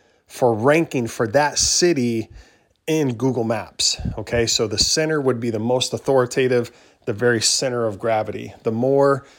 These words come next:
you expand out from a radius, so to speak, s-, expand out from the center of the city, the, the, the, the level of authority will start to, uh,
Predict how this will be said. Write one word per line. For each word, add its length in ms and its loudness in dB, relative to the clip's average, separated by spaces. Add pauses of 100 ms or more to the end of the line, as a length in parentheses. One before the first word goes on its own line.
(160)
you 160 -2
expand 640 -2
out 360 2 (160)
from 220 -8
a 40 -6
radius, 800 0
so 200 -2
to 80 -2
speak, 380 -4
s-, 140 -6
expand 680 -4
out 280 0
from 420 0 (280)
the 80 -2
center 380 0
of 140 2
the 60 -4
city, 480 0 (300)
the, 440 0 (340)
the, 380 -2
the, 440 0
the 260 -2
level 480 2
of 80 -4
authority 840 2
will 140 -2
start 520 0
to, 500 0 (280)
uh, 220 0